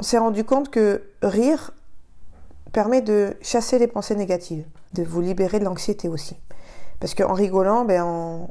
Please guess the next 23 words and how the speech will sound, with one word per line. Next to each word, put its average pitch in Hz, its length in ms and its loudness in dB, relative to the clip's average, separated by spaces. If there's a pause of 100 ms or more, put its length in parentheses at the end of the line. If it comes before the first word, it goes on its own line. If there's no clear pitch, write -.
on 185 140 0
accélère 202 320 2
notre 190 240 -2
rythme 180 300 -4
cardiaque, 247 640 4 (580)
on 185 100 2
ressent 196 360 4
bien 208 320 2
que 175 580 2
au 196 80 0
niveau 190 300 0
de 180 40 -4
notre 175 520 2
respiration, 180 580 0
on 185 60 0
a 165 40 2
une 165 80 2
meilleure 180 200 2
oxygénation, 180 580 0
parce 254 140 0
que, 196 80 2
à - 20 0
un 175 40 -2